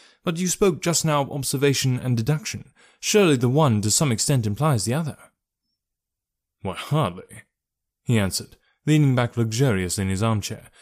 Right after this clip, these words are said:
and sending up thick blue wreaths from his pipe. "For example, observation shows me that you have been to Wigmore Street Post Office this morning, but deduction lets me know that when you were there you dispatched a telegram." "Right," said I.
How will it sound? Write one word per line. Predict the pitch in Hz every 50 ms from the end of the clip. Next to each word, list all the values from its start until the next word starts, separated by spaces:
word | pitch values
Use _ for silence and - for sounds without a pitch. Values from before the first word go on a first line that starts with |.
| _ _ -
and | 160 151 139
sending | - 160 156 143 139
up | 131 127 117
thick | - - 151 127 -
blue | 123 123 127 120
wreaths | 117 113 131 135 117 98 90 90
from | 90 - 104 95
his | 92 87
pipe. | - - - - 110 - _ - - _ _ _ _ _ _ _ _ _ _ _ _ _ _ _ _ _ _ _ _ _ _ -
"For | 127 117
example, | 107 104 120 120 107 90 90 92 - _ _ -
observation | - 147 143 143 151 156 156 135 107 123
shows | 117 - - 127 120 104
me | 110 110
that | 101 101 110 123
you | 127
have | 127 110
been | 110 110 104
to | 101 101
Wigmore | 95 104 92 98 98 98 92
Street | - - - 107 98 - -
Post | - 113 95 - -
Office | 92 - - - - -
this | 110 - -
morning, | - - - - - - - _ _ _ _ _ -
but | - 107 104
deduction | 101 101 120 117 - - - 107 101
lets | 98 98 - -
me | 104
know | 101 101 101 98 - - - - - _ _ _ _ -
that | 117 107
when | 104 117 123 127
you | 123 117
were | 120
there | 107 107 110 104 87 87
you | 92 98 104
dispatched | 123 123 - - - 131 127 - - - -
a | -
telegram." | - - - 110 87 - _ - - _ _ _ _ _ _ _ _ _ _ _ _ _ _ _ _ _ _ _ _ _ _ _ _ _ -
"Right," | 359 359 240 - - - - - - _ _ _ _ _ _ _ -
said | - - 110 90
I. | 87 82 85 - -